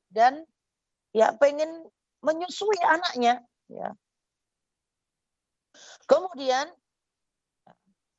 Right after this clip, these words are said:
perempuan itu, perempuan tawanan tersebut mendapati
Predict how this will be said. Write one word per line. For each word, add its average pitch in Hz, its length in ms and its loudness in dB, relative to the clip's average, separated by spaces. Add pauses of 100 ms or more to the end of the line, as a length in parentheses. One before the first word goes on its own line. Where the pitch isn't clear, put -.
(2250)
perempuan 294 640 -2
itu, 226 480 -8 (160)
perempuan 180 480 -2
tawanan 233 460 2
tersebut 240 420 -6
mendapati 277 560 -2